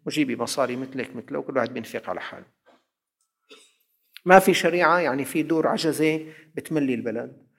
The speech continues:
ما في شريعة يعني في دور لقطاء بتملي البلد. هيك ما في شريعة. فهلأ هؤلاء العلمانيون بعد أن أكرمنا الله بهذا الفتح وبهذا النصر وهم لم يفعلوا شيئاً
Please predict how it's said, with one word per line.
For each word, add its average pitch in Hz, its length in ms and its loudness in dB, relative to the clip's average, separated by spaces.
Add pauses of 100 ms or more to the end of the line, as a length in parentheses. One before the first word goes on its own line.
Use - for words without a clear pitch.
(200)
ما 175 120 8
في 190 140 4
شريعة 160 680 2 (400)
يعني 127 200 6
في 160 160 2
دور 165 260 8
لقطاء 160 520 4
بتملي 139 440 -2
البلد. 110 440 -6 (600)
هيك 196 200 0
ما 123 100 -6
في 123 140 -12
شريعة. 131 380 -8 (680)
فهلأ 185 600 6 (160)
هؤلاء 202 360 8
العلمانيون 196 720 2
بعد 202 300 6
أن 185 260 2
أكرمنا 180 460 2
الله 175 200 6
بهذا 160 380 2
الفتح 147 480 -2
وبهذا 147 380 2
النصر 156 400 -2
وهم 180 300 10
لم 240 160 8
يفعلوا 214 360 6
شيئاً 160 640 0